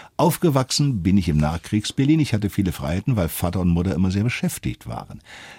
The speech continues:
Geprägt haben mich die Vergangenheit meiner Mutter im Dritten Reich und die Musik.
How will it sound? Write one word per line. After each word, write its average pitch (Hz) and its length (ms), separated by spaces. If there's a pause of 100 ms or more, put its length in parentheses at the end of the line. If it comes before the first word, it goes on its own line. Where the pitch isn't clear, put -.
Geprägt 131 500
haben 139 240
mich 127 140
die 110 100
Vergangenheit 104 540
meiner 90 180
Mutter 90 320
im 165 100
Dritten - 280
Reich 123 360
und 139 120
die 127 60
Musik. 110 500